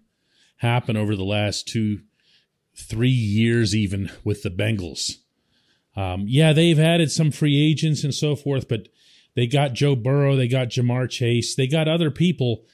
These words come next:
to come in, uh, and complement them. But that's more of a rebuild. It's, it's an, it's the thing, <laughs> to be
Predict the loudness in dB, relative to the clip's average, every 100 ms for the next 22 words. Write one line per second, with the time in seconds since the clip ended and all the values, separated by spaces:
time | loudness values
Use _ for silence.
0 | _ -14 -8 -2 0 2 0 -2 _ _
1 | _ _ _ _ _ _ _ -20 -20 -20
2 | -20 _ _ _ _ _ _ _ -2 -2
3 | -2 0 0 2 0 0 -2 -4 -2 -2
4 | -2 _ _ _ _ _ _ _ _ _
5 | _ _ -8 -2 0 0 2 0 2 0
6 | -2 -2 0 0 0 0 0 -2 -2 -4
7 | -4 -6 -2 -4 -6 _ _ _ -20 -20
8 | _ _ _ -4 -2 -4 0 2 2 2
9 | -2 -8 -6 -2 -2